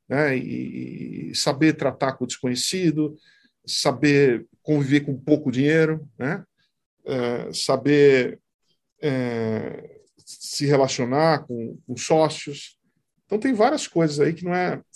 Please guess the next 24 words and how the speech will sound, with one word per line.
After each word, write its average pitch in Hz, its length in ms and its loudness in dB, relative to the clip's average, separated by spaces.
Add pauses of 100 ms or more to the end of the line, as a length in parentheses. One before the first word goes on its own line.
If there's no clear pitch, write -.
(100)
não 139 120 -4
é, - 40 -8 (200)
eu 156 180 0
acho 170 160 2
que 185 80 -4
o - 20 2
empreendedor 165 320 2
não 170 80 4
é 170 40 4
pra 170 120 0
todo 170 240 2
mundo. 113 340 -2 (540)
Eu 120 180 0
acho 131 300 0
que, 135 460 -2 (200)
e 165 60 -2
também 196 260 6
não 330 160 2
é 339 60 2
ruim 202 220 4
você 151 260 -2
não 143 80 -2
ser 143 160 -6
empreendedor. 123 640 0